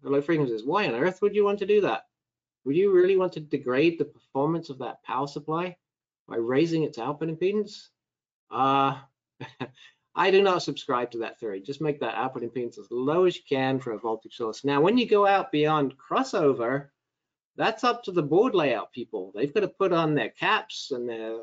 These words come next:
smaller caps and smaller caps, and they've gotta deal with the transmission lines and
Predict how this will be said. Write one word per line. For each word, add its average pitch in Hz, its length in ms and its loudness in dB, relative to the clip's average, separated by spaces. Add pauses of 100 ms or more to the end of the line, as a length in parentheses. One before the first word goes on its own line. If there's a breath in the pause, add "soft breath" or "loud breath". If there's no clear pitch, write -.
(140)
smaller 170 400 0
caps 180 320 -2
and 113 100 -6
smaller 147 380 -2
caps, 156 440 -6
and 107 120 -8
they've 143 140 -2
gotta 151 200 -2
deal 147 380 4
with 117 140 2
the 107 80 -8
transmission 127 640 -6
lines 143 480 0
and 104 180 -6